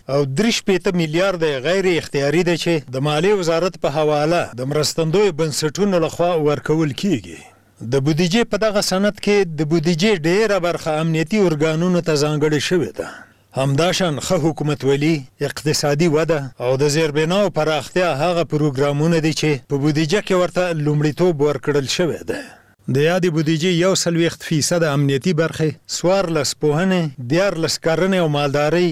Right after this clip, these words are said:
او نهه فیصده د کلو پراختیا ته ځانګړې شوې ده. د افغانستان د راتلونکي کال بودیجه تیره اونۍ افغان کابینې تایید کړې ده. د مالي کلونو د بودیجې تاییدول او ردول هر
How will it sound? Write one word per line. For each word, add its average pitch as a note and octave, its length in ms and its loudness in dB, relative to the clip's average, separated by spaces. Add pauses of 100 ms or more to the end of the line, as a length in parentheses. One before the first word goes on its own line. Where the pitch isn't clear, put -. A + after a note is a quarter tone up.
(100)
او D3+ 160 0
نهه G3 360 2
فیصده F3 400 2
د D#3 100 2 (100)
کلو G#3 200 2
پراختیا D3+ 560 0
ته E3 140 0
ځانګړې D3 520 0
شوې C#3 280 -2
ده. D#2 120 -8 (600)
د C3 40 -2 (100)
افغانستان D#3 500 2
د G#3 180 2
راتلونکي G3 460 0
کال F#3+ 240 0
بودیجه E3 420 0 (140)
تیره F#3 260 2
اونۍ F3+ 360 2
افغان D#3 280 0 (120)
کابینې D#3 500 0
تایید C#3+ 320 0
کړې D#3 300 2
ده. - 100 -12 (580)
د A#2+ 120 0
مالي E3 320 2
کلونو G#3+ 420 2
د D#3+ 120 -2 (100)
بودیجې E3 540 0
تاییدول E3 480 2
او F3+ 140 2
ردول D#3+ 440 2 (240)
هر G#3 100 0